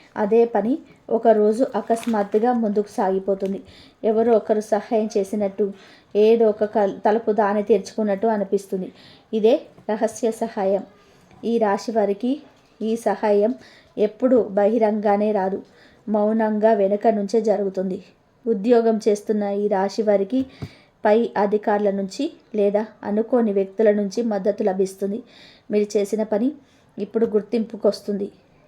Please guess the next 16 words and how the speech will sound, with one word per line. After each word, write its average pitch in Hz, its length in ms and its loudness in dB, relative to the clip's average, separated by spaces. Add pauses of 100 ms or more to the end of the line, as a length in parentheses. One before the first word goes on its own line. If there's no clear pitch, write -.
(120)
కానీ 220 240 0 (380)
ఆ 208 100 0
గుర్తింపు 214 500 -2
ఒక్కసారిగా 214 600 -2
పెద్దగా 208 440 2
రాదు. 196 300 -2 (580)
మొదట 214 280 2 (140)
చిన్న 208 180 -2 (180)
బాధ్యత, 202 340 0 (400)
ఆ 202 100 -6 (120)
తర్వాత 208 440 0
కొంచెం 202 440 -2
ఎక్కువ 196 340 0 (120)
నమ్మకం, 208 360 -4 (540)
చివరికి 208 520 0
ఒక 202 120 -2